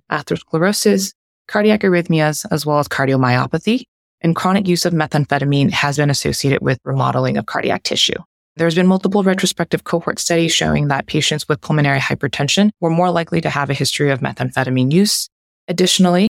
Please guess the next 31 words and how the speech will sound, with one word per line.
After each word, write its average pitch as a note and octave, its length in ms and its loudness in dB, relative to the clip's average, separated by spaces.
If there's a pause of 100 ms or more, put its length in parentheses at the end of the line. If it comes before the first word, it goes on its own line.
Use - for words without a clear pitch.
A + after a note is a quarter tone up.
(120)
meth-associated E3 1080 0
pulmonary D3+ 320 0
hypertension C#3+ 520 -2
was D3+ 140 -4
more E3+ 140 0
commonly D#3+ 400 0
seen D3+ 220 -2
in C#3 100 0
patients C#3+ 440 -4
who D3+ 220 0
inhaled D3 400 2
the D3+ 80 -2
drug C#3+ 320 -2
through C#3+ 80 -2
smoking, A3 540 -2
which - 240 -2
was D3 280 0
how D3 140 -4
our C#3+ 140 0
patient - 340 -4
was C#3+ 160 -4
using B2+ 220 0
methamphetamine. - 600 -8 (420)
There F3+ 100 4
is F3+ 80 2
also F3+ 240 2
increasing F#3 460 0
prevalence D#3+ 440 -2
of D3+ 120 -4
methamphetamine-associated D#3+ 1200 0
cardiomyopathy. E3+ 960 0